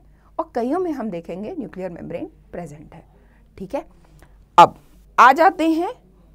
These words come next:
मेन मुद्दे पर कि जो हमारे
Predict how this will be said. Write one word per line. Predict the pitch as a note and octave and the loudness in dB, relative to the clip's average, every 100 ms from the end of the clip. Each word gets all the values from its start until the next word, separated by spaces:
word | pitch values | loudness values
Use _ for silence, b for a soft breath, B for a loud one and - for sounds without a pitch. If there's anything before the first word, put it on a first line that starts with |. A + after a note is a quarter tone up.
| - | -2
मेन | A#3+ E4+ | 2 4
मुद्दे | D4 F#3 D#3 F#3+ | 4 2 -2 -2
पर | G#3 E4 _ b b b - | -2 -4 _ b b b -10
कि | C#5+ | -6
जो | A#3+ A3 F4 | -2 0 2
हमारे | A4+ C4 A#3+ G3+ F#3+ C#4 | 2 0 0 2 2 0